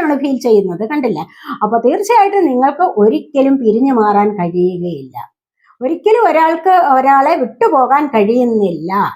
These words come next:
എന്തുകൊണ്ടാണ്? അവർക്ക് ഒരിക്കലും നിങ്ങളെ മറക്കാൻ കഴിയുന്നില്ല, നിങ്ങൾക്ക് അവരെയും മറന്ന് ജീവിക്കാൻ സാധിക്കുന്നില്ല. ഇടയ്ക്കിടെ പ്രശ്നങ്ങൾ ഉണ്ടാവും, പക്ഷെ നിങ്ങൾ വീണ്ടും അടുത്തുകൊണ്ടേയിരിക്കും.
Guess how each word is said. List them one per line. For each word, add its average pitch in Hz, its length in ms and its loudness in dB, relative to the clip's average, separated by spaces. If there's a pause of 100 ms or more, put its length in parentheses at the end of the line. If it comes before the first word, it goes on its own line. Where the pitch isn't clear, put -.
(140)
എന്തുകൊണ്ടാണ്? 302 600 0
അവർക്ക് 254 260 -2
ഒരിക്കലും 381 440 0
നിങ്ങളെ 302 360 0
മറക്കാൻ 302 360 0
കഴിയുന്നില്ല, 330 420 2 (340)
നിങ്ങൾക്ക് 262 360 0
അവരെയും 392 420 2
മറന്ന് 294 340 0
ജീവിക്കാൻ 262 380 0 (100)
സാധിക്കുന്നില്ല. 262 720 0 (140)
ഇടയ്ക്കിടെ 208 380 -4
പ്രശ്നങ്ങൾ 294 520 -2
ഉണ്ടാവും, 269 360 2
പക്ഷെ 226 280 -8
നിങ്ങൾ 214 200 -2 (100)
വീണ്ടും 262 280 0 (360)
അടുത്തുകൊണ്ടേയിരിക്കും. 269 920 0